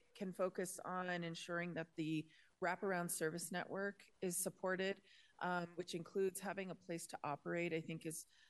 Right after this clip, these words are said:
um, would be a huge boon to how they're able to actually grow, um, the network and the services, um, that they're able to support expanding hours for. Um, and I've also asked this of the, uh, mayor's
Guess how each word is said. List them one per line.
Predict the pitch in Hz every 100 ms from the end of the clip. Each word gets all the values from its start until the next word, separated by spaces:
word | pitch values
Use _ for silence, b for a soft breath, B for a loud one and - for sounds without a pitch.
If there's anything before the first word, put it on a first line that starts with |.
| B
um, | 160 170 165
would | 180
be | 175 165
a |
huge | 156 - 180 185 170 -
boon | 165 170 180 -
to | 170 165 160 156 B B B -
how | - 185 180 196 196
they're | 175 160 160
able | 165 165 165
to | -
actually | 156 160 - 151 151
grow, | 151 160 156 151 151 151 -
um, | 160 151 151 151 160
the | 156
network | 156 - 156 -
and | 151
the |
services, | 151 156 165 - 151 - B B -
um, | - 160 160
that | 160
they're | 156
able | 156 151 151
to | - 160 151 151 -
support | - - - - 156 147 B B B
expanding | - - - 165 160 156 -
hours | 151 147 143 151 - -
for. | 117 104 - B B B -
Um, | 160 165
and | 139 170
I've | 170 -
also | 175 175 170
asked | 160 160 -
this | 160 -
of | - 165 160
the, | 160 156 160 -
uh, | 156 151
mayor's | 165 170 165 160 -